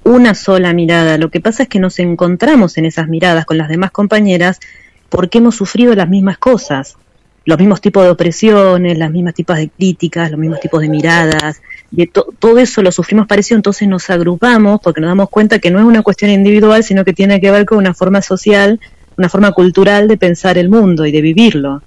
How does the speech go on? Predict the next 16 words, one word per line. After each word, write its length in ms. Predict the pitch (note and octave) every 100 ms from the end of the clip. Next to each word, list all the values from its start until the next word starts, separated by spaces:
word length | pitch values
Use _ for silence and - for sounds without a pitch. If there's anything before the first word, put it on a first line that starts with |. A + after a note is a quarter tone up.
| _ _ -
que 360 | D3 C3+ C3+ -
le 140 | C3+ C#3
pusimos 340 | D3 D#3+ E3
el 40 |
nombre 200 | D#3+ E3
de 40 | D#3
patriarcado, 720 | C#3 C#3+ - G3 E3+ C#3+ C3+ _
<laughs> 220 | G3+ - A#3+
que 60 | F#3+
tiene 240 | F#3 F3+
más 180 | F3+ F3+
años 200 | G3 G3+
que 60 | E3+
el 80 |
capitalismo 680 | D#3 D#3 D#3+ E3+ G#3+ E3+ D#3
todavía. 480 | D#3 D3+ D3 C#3